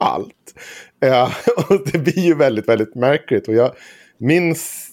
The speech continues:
den här kritiken. Jag minns verkligen hur, att det inte skulle visas. Men, eh, i Norge var det en grej. Och det konstiga var, det är när jag ringer till den här Odd, redaktör. Han var ju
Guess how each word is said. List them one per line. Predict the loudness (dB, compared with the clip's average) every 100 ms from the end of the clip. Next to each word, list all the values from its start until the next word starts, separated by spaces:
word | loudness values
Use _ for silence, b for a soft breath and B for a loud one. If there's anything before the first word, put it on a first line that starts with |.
| _
den | -2 -2
här | -6 -6
kritiken. | -12 -2 -2 -2 -6
Jag | -4
minns | -2 -2 -4 -10 -14 -2
verkligen | -2 -2 0 -2 -2 -10 -14
hur, | -8 -6 -6 -6 -8
att | -8
det | -8
inte | -10 -10 -10 -10
skulle | -6 -2 -2
visas. | -4 -10 -16 -12
Men, | -10 -4
eh, | -4 -6 b b b
i | -2
Norge | 0 2 0
var | -4
det | -4
en |
grej. | -2 -2 -2
Och | -2
det | -2 -4
konstiga | -6 -4 -2 -4 -4 0 0
var, | 0 -2 -2
det | -2 -2
är |
när | 0
jag | -2 -2 -4
ringer | -4 -2 -6 -10
till | -10 -10
den | -10
här | -2
Odd, | 0 0 -4 -14 -18 _ -4
redaktör. | -2 -4 -4 -6 -4 -10 B B B B
Han | -6 -2
var | 0 -2
ju | -4